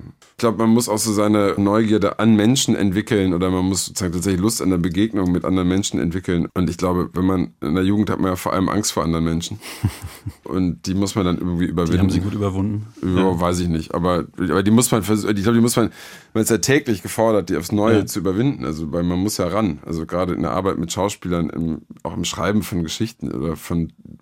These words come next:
Speaker 1: das Schreiben ist ja eh auch so ein Vehikel, komisches Vehikel, äh, auf dem Weg zum Film. Aber
Speaker 2: Ja. Also auch eine kreative Selbsttherapie Richtung Begegnung.
Speaker 1: Boah, ja, bestimmt.
Speaker 2: Ja.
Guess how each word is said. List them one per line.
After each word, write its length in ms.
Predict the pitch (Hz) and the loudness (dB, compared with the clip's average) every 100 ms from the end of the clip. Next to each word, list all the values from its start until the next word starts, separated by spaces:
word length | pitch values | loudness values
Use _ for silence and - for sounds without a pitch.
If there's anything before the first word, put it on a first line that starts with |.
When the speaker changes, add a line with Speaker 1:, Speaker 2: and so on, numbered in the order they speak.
| - - _ 95 90 80 - - - | -20 -20 _ -4 -2 -2 -8 -18 -14
Speaker 1:
das 160 | - - | -6 -4
Schreiben 300 | 87 101 113 | 0 2 2
ist 100 | 90 | 2
ja 120 | 90 | 0
eh 120 | 110 | 0
auch 80 | 90 | 0
so 140 | - | -2
ein 120 | 95 87 | -4 -2
Vehikel, 600 | 92 92 110 101 90 87 | -4 -2 -2 0 0 -2
komisches 480 | - 113 101 95 90 | -2 0 0 -2 -4
Vehikel, 560 | 92 107 110 92 85 - | -2 -2 -2 -2 -4 -6
äh, 120 | 85 | -4
auf 200 | 73 85 | -2 -2
dem 100 | 90 | -2
Weg 200 | 92 87 | -2 -4
zum 120 | 87 | -8
Film. 320 | - 101 95 | -4 -2 -2
Aber 180 | - 90 | -2 -2
Speaker 2:
Ja. 100 | 104 113 - - - - - | -4 -6 -14 -20 -20 -20 -12
Also 140 | 104 107 | -4 -2
auch 40 | |
eine 80 | 98 | -2
kreative 400 | - 101 95 98 | 0 -2 0 -2
Selbsttherapie 640 | 92 98 - 104 95 98 | 0 -2 -4 -4 -2 -2
Richtung 360 | 92 98 - 95 | -2 -2 -2 -2
Begegnung. 540 | 87 95 95 95 98 101 | -2 -4 -2 -2 -2 -2
Speaker 1:
Boah, 400 | 113 104 95 92 | 0 2 2 0
ja, 120 | 90 | 0
bestimmt. 540 | 85 92 - 139 131 95 | -2 -2 0 0 0 -2
Speaker 2:
Ja. 140 | 95 | -4